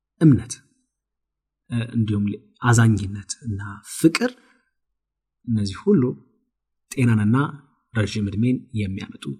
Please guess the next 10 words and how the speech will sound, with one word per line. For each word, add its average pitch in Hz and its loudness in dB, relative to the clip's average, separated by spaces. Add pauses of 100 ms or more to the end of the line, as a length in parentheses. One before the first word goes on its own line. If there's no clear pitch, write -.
(160)
ናቸው። 98 -4 (800)
የተረጋጋ 110 -2
አእምሮ፣ 131 6 (180)
ደስተኛ 104 -2 (120)
መንፈስ፣ 120 0 (960)
እ፣ 113 -8
ለአካል 101 -2
ጤንነት፣ 143 2 (300)
ለመንፈስ 98 -4
ደግሞ 113 -2